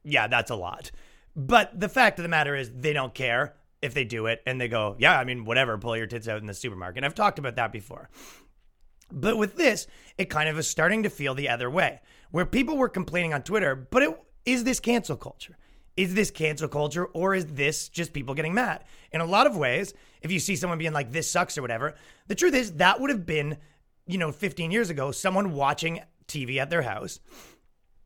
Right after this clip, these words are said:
They see a monologue they don't like. They go, "I don't like this." Yeah, yuck. And then you talk about that with your, you know,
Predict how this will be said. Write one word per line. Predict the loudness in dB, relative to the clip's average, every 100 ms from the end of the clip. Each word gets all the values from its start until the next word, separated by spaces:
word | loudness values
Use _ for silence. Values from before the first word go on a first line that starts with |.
| _ -20 -6
They | -4
see | 0 2
a | 2
monologue | 0 0 0 -2
they |
don't | -4 -2
like. | -4 -4
They |
go, | -6 -4 4
"I | 4
don't | 4
like | 0 -4
this." | -4 -4 -8 -18 _ _ _
Yeah, | 0 6 8 6 2
yuck. | -2 4 4 2 -12 -20 _ _ _ -4
And | 0 4
then | 2
you | 0
talk | 0 2 2
about | 0 0
that | 2 2
with | 0 -4
your, | -2 0
you | -2
know, | -2 -4